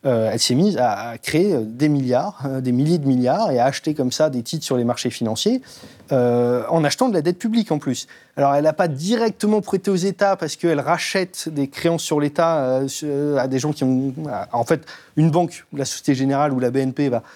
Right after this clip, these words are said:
prêter de l'argent à l'État et puis, euh, cinq minutes après, revendre sa créance à la Banque centrale.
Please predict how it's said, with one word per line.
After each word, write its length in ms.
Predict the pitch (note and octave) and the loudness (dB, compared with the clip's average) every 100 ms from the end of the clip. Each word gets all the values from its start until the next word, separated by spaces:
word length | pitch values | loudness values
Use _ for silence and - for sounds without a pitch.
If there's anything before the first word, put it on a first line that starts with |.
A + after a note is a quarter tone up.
| - _ | -20 _
prêter 300 | - D#3 E3 | -2 0 2
de 60 | C#3+ | 0
l'argent 260 | B2+ C3 | 0 0
à 40 | B2+ | 0
l'État 380 | A#2 D#3+ G#3 | 0 2 2
et 40 | C#3 | -2
puis, 240 | - A#2 | -2 0
euh, 60 | B2+ | 0
cinq 140 | B2+ | 0
minutes 220 | C#3 C#3+ | 0 2
après, 320 | C3+ - F3 G3 - - | 0 0 0 -2 -12 -2
revendre 340 | A#2+ D3 F3+ | 0 2 0
sa 120 | F3 | -2
créance 300 | C3 D#3+ F3 | -2 -2 0
à 40 | C3 | 0
la 60 | |
Banque 140 | B2+ C#3 | 0 -2
centrale. 320 | C#3+ - A#2+ | -2 -2 -4